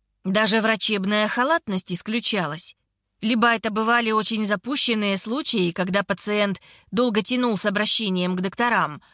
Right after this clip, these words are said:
либо неоперабельная ситуация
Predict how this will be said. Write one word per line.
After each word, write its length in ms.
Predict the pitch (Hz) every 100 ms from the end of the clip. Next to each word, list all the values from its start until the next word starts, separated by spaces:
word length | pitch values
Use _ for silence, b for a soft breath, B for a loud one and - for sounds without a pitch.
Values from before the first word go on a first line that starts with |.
| b b
либо 260 | - 359 359
неоперабельная 880 | 330 277 247 254 254 240 233 220 202
ситуация 760 | 208 185 202 233 - 180 165